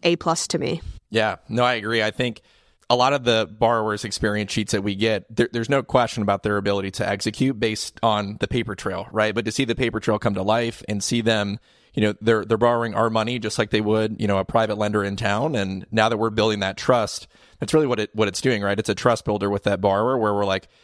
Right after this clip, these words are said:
Speaker 2: "Hey, we kinda, we extended the olive branch on deal number one. You had, you had good credit, you had good experience, but now you've proven that we can work together and have a sustainable relationship because you've paid us back and you made money in the process." And it,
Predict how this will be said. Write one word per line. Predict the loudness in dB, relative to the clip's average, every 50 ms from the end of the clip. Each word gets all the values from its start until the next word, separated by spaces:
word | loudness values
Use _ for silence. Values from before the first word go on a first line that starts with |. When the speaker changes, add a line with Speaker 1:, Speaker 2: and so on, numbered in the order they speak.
| _ _ 0
Speaker 2:
"Hey, | 2 2
we | 2 2
kinda, | 2 2 4 4 4 2 0 -2 -2
we | -2 -2 0 0 -2 -4 -6 -14 _ _ _ _ _ _ -10
extended | -6 2 4 4 4 4
the | 4 2
olive | 2 2 2 0 0 0
branch | 0 2 2 0 -2 -2
on | 0
deal | 0 0 0
number | 2 2 2 2
one. | 2 0 0 -2 -2 -2 -2
You | -2 0
had, | 2 0 0 -2 -6
you | -6 -4 0 0
had | 2 0 0 -2 -4 -6
good | -6 -6 -2
credit, | 2 2 2 4 2 -2 -2 -2
you | -2 -2
had | -2 -2
good | -2 -4
experience, | -4 -4 -2 -2 0 0 0 0 -2 -6 -10 -16 _ _ _ _ _ -2
but | 0 0
now | 2 0
you've | 0 -2 -4 -6 -2
proven | 0 0 2 2 2 0
that | 0 0 0 0
we | -2 -2
can | -2 -2 0
work | 2 2 0 0
together | 0 0 0 0 0
and | 0 0
have | -2 -2
a |
sustainable | -2 -4 -4 -2 -2 0 0 2 2
relationship | 0 0 0 -2 -2 -2 -2 -4 -2 0 0 0 0 -2 -6
because | -8 -8 -2 0 0 0 0 0
you've | -4 -2
paid | -2 0 0 0
us | -2 -2
back | 0 0 2 0 0 0
and | -2 -4 -2
you | -2
made | 0 0 0 -2
money | -2 -2 -2 -2 -4
in | -4 -6
the | -6 -4
process." | -2 -2 -2 -2 0 0 0 0 0 0
And | -2 -2
it, | -2 -4 -6